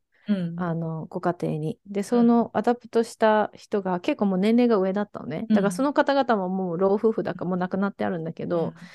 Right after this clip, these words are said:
Speaker 2: でも一緒にこう寝起きしてたから、まあ、朝早くて、
Speaker 1: うん。
Speaker 2: は-、
Speaker 1: うん。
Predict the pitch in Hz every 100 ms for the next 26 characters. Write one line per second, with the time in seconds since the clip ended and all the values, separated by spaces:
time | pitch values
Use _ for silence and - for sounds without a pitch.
0 | - - _ 214 202 - 226 - 302 285
1 | 269 226 226 262 247 247 240 226 - 151
2 | 170 170 - 262 - 285 220 196 - -
3 | 175 156 - - _ _ 220 202 180